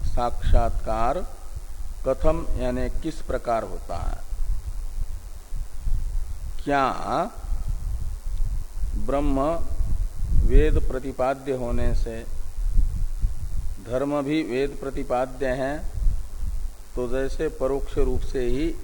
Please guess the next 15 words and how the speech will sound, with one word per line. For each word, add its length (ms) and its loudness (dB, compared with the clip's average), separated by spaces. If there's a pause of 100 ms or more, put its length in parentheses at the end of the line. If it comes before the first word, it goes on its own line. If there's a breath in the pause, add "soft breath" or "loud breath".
(260)
धर्म 320 0
का 160 2
ज्ञान 360 -2
होता 300 -2
है, 260 0 (1120)
ऐसे 420 -2
ब्रह्म 420 -2
भी 300 -6 (1400)
वेद 240 2 (140)
प्रतिपाद्य 640 2
होने 460 -2
से 520 -4 (180)
धर्म 340 0
के 180 2
तरह 640 -2